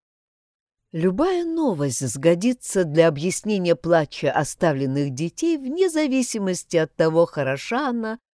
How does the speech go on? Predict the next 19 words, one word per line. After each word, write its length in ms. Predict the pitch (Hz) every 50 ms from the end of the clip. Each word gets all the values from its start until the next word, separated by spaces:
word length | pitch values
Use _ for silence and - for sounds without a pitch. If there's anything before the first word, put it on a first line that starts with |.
| _ _ _ _ -
или 200 | 196 190 190 196
плоха. 600 | - 151 143 127 95 - - 110 90 90 - - _ _ _ _ _ _ _ _ _ _ _ _ _ _ -
Неудивительно, 920 | 349 392 403 359 - 381 339 233 208 262 302 - - 285 226 156 131 127
что 220 | - - - 139
рассказ 460 | 139 143 131 - - 196 196 190 - - -
о 100 | 151 -
привидении 840 | - 147 143 127 139 131 131 - 294 339 320 277 180 135 120 117 123 _ _ _ _
распространился 920 | - 143 165 - - - 175 - - 190 185 190 208 254 277 254 - - 208
среди 340 | - - 185 180 156 151 175
служащих 640 | - - - - 302 262 247 247 - - 226 -
подобно 440 | - - 196 175 214 208 180 202 208
пожару, 600 | - 220 220 208 - 180 117 101 117 - - - _ _ _ _ _ _ _ _ _ _ _
ведь 140 | - 131 - _
под 240 | - 151 143 - 151
него 360 | 151 139 135 135 160 233 269
можно 380 | 247 214 220 226 220 240 247 233
подогнать 680 | - 185 151 170 156 139 151 175 190 233 233 - -
любое 380 | 240 247 202 170 170 170 175 190
событие, 720 | - - 269 285 330 359 285 - - - - - - _